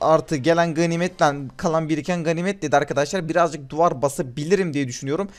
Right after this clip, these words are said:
En azından aklımdaki fikir bu yönde. Bir şey söyleyeyim mi? İki saldırı daha yapsak valla u-, şey yapardım da gerek yok şu an için, artık hedeflerime odaklanmak istiyorum. Bayağı da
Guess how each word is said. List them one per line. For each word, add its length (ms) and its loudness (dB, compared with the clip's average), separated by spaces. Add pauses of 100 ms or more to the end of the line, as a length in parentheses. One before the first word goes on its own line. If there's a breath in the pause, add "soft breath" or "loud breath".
(160 loud breath)
En 100 -4
azından 240 -2
aklımdaki 560 -4 (240 soft breath)
fikir 300 -6 (180)
bu 140 -2
yönde. 380 0 (240 soft breath)
Bir 60 -16
şey 80 -2
söyleyeyim 320 -4
mi? 160 0 (360 soft breath)
İki 160 -4
saldırı 380 2
daha 140 6
yapsak 360 2
valla 300 2
u-, 240 -8
şey 140 2
yapardım 360 0
da 60 0
gerek 380 0
yok 200 -2
şu 120 -4
an 180 0
için, 360 -12 (220)
artık 240 -2
hedeflerime 480 -2
odaklanmak 580 -2
istiyorum. 360 -4 (280 loud breath)
Bayağı 360 6
da 140 6